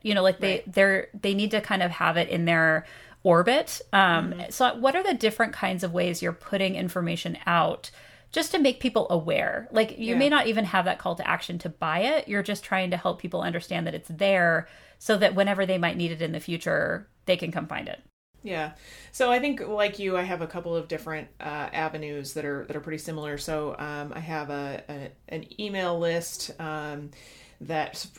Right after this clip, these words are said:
Speaker 2: kind of specifically targeted around the topics of the toolkit itself. Um, and that is a free, you know, free tip of the month. Uh, so, you know, free strategy that, um, that we like, that, uh, we wanna share with people who are working with, with little kids, um,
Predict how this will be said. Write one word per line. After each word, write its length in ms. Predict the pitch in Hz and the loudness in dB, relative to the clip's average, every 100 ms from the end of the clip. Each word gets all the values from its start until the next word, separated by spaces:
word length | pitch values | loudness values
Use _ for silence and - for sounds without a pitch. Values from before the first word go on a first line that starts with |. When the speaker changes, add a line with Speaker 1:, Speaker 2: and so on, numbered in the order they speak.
| - | -8
Speaker 2:
kind 180 | 302 302 | -2 0
of 80 | - | 0
specifically 600 | - 185 190 170 170 156 | -2 -6 -4 -4 -4 -4
targeted 380 | 170 160 156 151 | -4 -6 -6 -6
around 220 | 151 147 | -6 -8
the 60 | 135 | -8
topics 540 | - 151 147 139 - | -6 -6 -6 -8 -10
of 340 | - 156 147 156 | -6 -6 -6 -8
the 180 | 131 - | -8 -8
toolkit 460 | - 170 165 139 | -6 -6 -6 -10
itself. 720 | - - - 180 143 151 - - | -10 -10 -4 -2 -2 -4 -8 -10
Um, 420 | 165 156 151 151 156 | -6 -6 -6 -8 -12
and 140 | 165 165 | -8 -6
that 180 | 147 | -4
is 160 | 160 156 | -6 -6
a 120 | 151 | -8
free, 600 | 156 - 208 196 185 180 - - - - | -8 -6 -4 -4 -2 -4 -6 -20 -16 -6
you 80 | 170 | -4
know, 140 | 143 | -4
free 260 | 139 233 233 | -2 -2 0
tip 180 | 233 | 0
of 60 | 208 | 0
the 60 | 180 | -2
month. 400 | 156 135 - - | -2 -4 -10 -8
Uh, 240 | 170 156 156 | -6 -4 -4
so, 460 | - 156 156 160 | -4 -4 -2 -4
you 100 | - 156 | -8 -10
know, 60 | |
free 180 | 156 214 | -6 -6
strategy 640 | 208 170 170 165 170 170 165 | -4 -2 -2 -2 -4 -4 -8
that, 520 | 160 156 156 - - - | -6 -4 -4 -6 -12 -10
um, 360 | 156 151 151 | -8 -8 -10
that 180 | 151 - | -12 -8
we 440 | 160 151 151 151 - _ - | -6 -6 -6 -10 -14 _ -10
like, 460 | 156 185 185 - - | -2 0 0 -4 -6
that, 220 | 156 - - | -6 -8 -16
uh, 220 | 139 139 139 | -14 -12 -12
we 100 | 143 | -12
wanna 160 | 139 | -10
share 500 | - 208 196 190 185 - - - - | -4 0 2 2 0 -6 -20 -20 -8
with 160 | 180 180 | -6 -4
people 300 | 185 175 170 | -4 -4 -4
who 100 | 170 | -2
are 140 | 160 | 0
working 320 | 170 175 170 | -2 -2 -4
with, 340 | 160 156 - - | -4 -6 -10 -10
with 260 | 175 165 170 | -8 -8 -6
little 200 | 160 165 | -6 -4
kids, 480 | 180 165 151 156 - | -4 -4 -4 -10 -10
um, 280 | 160 156 | -8 -8